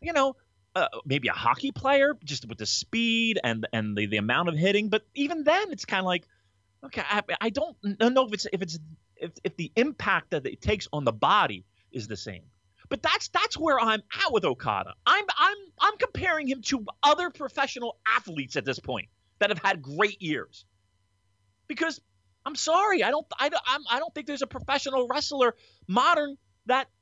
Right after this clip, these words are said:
that has had a year that he's had. I really don't. And, and New Japan as a whole, I don't know how the fuck we're gonna do match of the year, Colin.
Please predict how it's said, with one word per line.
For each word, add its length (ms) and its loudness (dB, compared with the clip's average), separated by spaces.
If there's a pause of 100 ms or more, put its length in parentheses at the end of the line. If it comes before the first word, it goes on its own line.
(160)
that 120 -2
has 80 -2
had 200 2
a 40 -2
year 240 -2
that 120 0
he's 220 -4
had. 200 -4 (560)
I 80 -4 (220)
really 280 0
don't. 300 2 (220)
And, 320 0 (680)
and 140 0
New 120 0
Japan 360 -2
as 100 -4
a 40 -4
whole, 260 2
I 80 6
don't 120 -2
know 80 0
how 120 2
the 80 -2
fuck 240 -2
we're 60 -10
gonna 160 -6
do 100 -8
match 240 -2
of 80 -14
the 40 -12
year, 140 -8
Colin. 240 -14